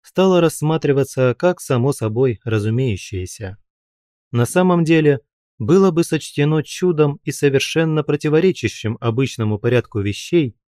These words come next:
если бы оба молодых виконта появились одновременно. Теперь всё было настолько гармонично в жизни его двойного сына, что виконт был вне себя от радости.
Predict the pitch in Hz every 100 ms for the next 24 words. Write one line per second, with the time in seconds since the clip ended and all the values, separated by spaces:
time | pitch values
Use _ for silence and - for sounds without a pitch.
0 | _ - 208 190 175 165 175 175 107 104
1 | 107 110 117 - 101 98 156 135 107 98
2 | _ _ - 185 170 143 139 135 - -
3 | 127 120 120 139 110 90 95 98 _ _
4 | _ _ _ _ _ _ - 131 190 202
5 | - - 170 151 160 151 143 139 - 180
6 | 147 120 104 110 110 131 151 - 110 101
7 | 127 127 110 104 110 131 104 107 110 120
8 | 104 - 170 139 120 _ _ _ - 151
9 | 147 143 185 175 127 160 160 139 156 156
10 | 160 156 175 113 - 117 95 92 - 104